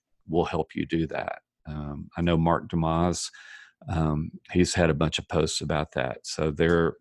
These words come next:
they're offering, their stage is all set up as a T V studio. And so businesses can use it and churches can use it,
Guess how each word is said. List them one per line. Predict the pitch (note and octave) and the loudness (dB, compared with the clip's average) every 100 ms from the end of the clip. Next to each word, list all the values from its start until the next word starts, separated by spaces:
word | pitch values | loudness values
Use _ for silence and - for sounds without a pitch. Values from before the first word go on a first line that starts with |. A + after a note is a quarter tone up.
| - | -4
they're | E2 C#2 D#2+ | -2 0 2
offering, | D#2+ - E2 E2 D#2+ D#2 F2+ _ | 0 0 -2 0 0 -4 -10 _
their | - | -4
stage | - - F#2 F2+ E2+ D2+ | -2 0 4 4 4 0
is | - E2 | -4 -2
all | D#2 E2 | -2 -2
set | - E2 | -2 -2
up | E2 E2 | -2 -4
as | E2+ | -6
a | |
T | - F2 D#2+ | -4 -2 0
V | E2 | 0
studio. | F2 - D2+ D#2 D2 D2 | 0 -4 -2 -4 -6 -8
And | - | -6
so | - | -6
businesses | E2 F#2 F2 F2+ E2 - - | 0 2 4 2 0 -4 -6
can | - E2 | -4 -2
use | D#2 D2+ - | -2 -4 -10
it | - | -14
and | F2+ | -10
churches | F2 E2 - | -8 -8 -12
can | - - | -12 -10
use | D#2+ - | -8 -10
it, | - | -10